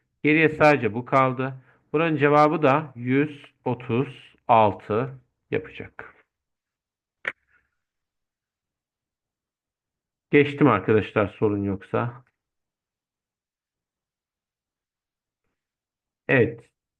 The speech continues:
Son denememi yapıyorum. Eğim çıktı. On iki bölü on altı olacak.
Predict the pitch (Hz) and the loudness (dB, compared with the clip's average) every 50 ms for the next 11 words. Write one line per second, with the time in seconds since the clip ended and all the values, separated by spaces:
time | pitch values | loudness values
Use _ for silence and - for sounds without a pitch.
0 | _ _ _ _ _ _ _ _ _ _ - 127 120 120 120 120 113 117 113 113 | _ _ _ _ _ _ _ _ _ _ -4 -2 0 0 0 2 2 2 2 2
1 | 113 113 113 110 113 113 113 110 110 - - 120 107 98 92 101 110 117 107 - | 2 -2 -2 -2 -2 -2 -2 -4 -4 -4 -2 -2 0 0 0 -2 -6 -6 -8 -12
2 | _ _ _ _ _ _ _ _ _ _ _ _ _ _ _ _ _ _ _ _ | _ _ _ _ _ _ _ _ _ _ _ _ _ _ _ _ _ _ _ _
3 | _ _ _ _ _ _ - 127 123 123 127 127 123 123 - - 95 - _ - | _ _ _ _ _ _ -2 0 2 2 2 2 0 -2 -4 -8 -10 -12 _ -8
4 | - - 107 - - 123 117 113 101 - 117 113 110 104 107 104 107 107 104 104 | -4 -2 -2 0 0 0 -2 -2 -4 -4 0 2 2 4 2 2 0 0 0 -2
5 | 104 98 - - 113 104 98 92 - - 92 95 131 - - - - _ | -2 -4 -4 -2 -2 -2 -2 -4 -6 -6 -6 -6 -6 -10 -16 -20 -20 _